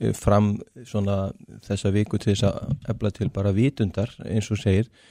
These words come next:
fyrir bæði heilbrigðisstarfsfólk, fyrir í raun og almenning og stjórnmálamenn og kerfið, þannig að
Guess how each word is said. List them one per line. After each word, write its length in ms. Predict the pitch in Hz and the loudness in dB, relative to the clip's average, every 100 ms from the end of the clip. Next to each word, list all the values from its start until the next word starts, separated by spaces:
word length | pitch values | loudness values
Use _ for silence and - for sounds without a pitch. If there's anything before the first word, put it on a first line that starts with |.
| - _ | -20 _
fyrir 440 | _ - 117 131 117 | _ 2 4 4 4
bæði 320 | 117 131 147 | 4 4 4
heilbrigðisstarfsfólk, 800 | 135 147 147 131 110 - 92 117 - | 4 2 0 0 -2 0 0 -2 -2
fyrir 380 | 120 123 131 | 2 4 4
í 80 | 123 | 4
raun 180 | 117 117 | 4 4
og 60 | 110 | 4
almenning 420 | 120 113 101 147 - | 4 4 4 0 -2
og 400 | 117 113 113 - - | 2 4 4 0 -6
stjórnmálamenn 800 | - 120 117 117 107 107 131 151 | 0 2 4 2 4 2 2 2
og 180 | 123 104 | 0 0
kerfið, 440 | - 113 101 107 | 2 2 4 4
þannig 240 | 127 113 | 4 6
að 80 | 107 | 4